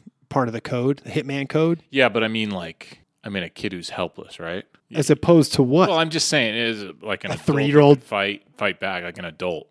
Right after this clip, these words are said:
Speaker 2: you know?
Speaker 1: All right, well, let's say
Speaker 2: I'm
Speaker 1: it's
Speaker 2: just
Speaker 1: a
Speaker 2: saying that I would think they,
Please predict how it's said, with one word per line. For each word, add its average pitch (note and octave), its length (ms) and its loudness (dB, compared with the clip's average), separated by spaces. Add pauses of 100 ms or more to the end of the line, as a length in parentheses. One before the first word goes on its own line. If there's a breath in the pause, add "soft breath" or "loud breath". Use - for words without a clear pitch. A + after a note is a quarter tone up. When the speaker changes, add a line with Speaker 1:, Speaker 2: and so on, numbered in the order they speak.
(100)
Speaker 2:
you F#2 100 -12
know? E2+ 260 -10 (480)
Speaker 1:
All E3 80 -4
right, C3 140 -2
well, C3+ 120 -2
let's C#3+ 120 0
say D#3 100 6
Speaker 2:
I'm C#3+ 40 6
Speaker 1:
it's C3 80 0
Speaker 2:
just A#2+ 100 -6
Speaker 1:
a - 20 0
Speaker 2:
saying G2 180 -2
that F2+ 140 -6
I G#2+ 100 -2
would G2+ 180 -2
think G#2+ 160 -10
they, F2 180 -8